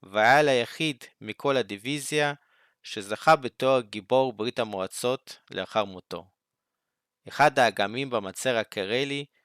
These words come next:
שנכבש מהפינים, נקרא עד היום על שמו. לאחר שהחטיבה הדרומית שלוש מאות שישים וארבע ראו כי החטיבה המרכזית שש מאות ותשע נסוגו,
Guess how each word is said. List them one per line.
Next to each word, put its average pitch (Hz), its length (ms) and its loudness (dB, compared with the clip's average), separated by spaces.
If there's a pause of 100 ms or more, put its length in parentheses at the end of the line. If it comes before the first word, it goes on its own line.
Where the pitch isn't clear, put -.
(140)
שנכבש 113 760 0
מהפינים, 151 640 -8 (460)
נקרא 131 460 4
עד 101 140 2
היום 107 300 -2
על 90 100 -10
שמו. 90 340 -10 (1200)
לאחר 160 380 2
שהחטיבה 123 640 0
הדרומית 113 520 -2
שלוש - 360 -4
מאות 117 140 -8
שישים 110 340 -8
וארבע 98 500 -2 (680)
ראו 160 240 -2
כי 147 100 0
החטיבה 120 520 0
המרכזית 117 580 -4
שש - 240 -4
מאות 107 220 -6
ותשע 113 420 -4
נסוגו, 131 680 -4